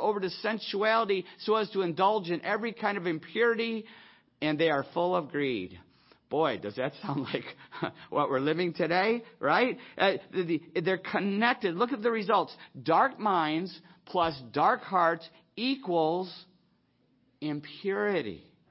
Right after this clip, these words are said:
Dark minds plus dark hearts equal impurity. And we're gonna focus on that next week. That's steps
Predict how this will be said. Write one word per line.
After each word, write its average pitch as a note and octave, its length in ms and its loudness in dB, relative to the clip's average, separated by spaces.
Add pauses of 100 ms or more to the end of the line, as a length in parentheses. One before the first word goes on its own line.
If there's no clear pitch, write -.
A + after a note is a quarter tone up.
(760)
Dark F3+ 340 2 (340)
minds D3+ 580 0
plus - 320 -4
dark D#3 280 0
hearts D#3+ 340 0 (220)
equal F#3 480 0 (180)
impurity. D#3+ 800 0
And C3+ 80 -2
we're C3+ 100 -2
gonna C3 200 -2
focus G3 340 0
on F#3+ 120 2
that F#3+ 180 0
next G#3 240 -2
week. A#2+ 140 -6
That's C3+ 200 -2
steps - 280 -6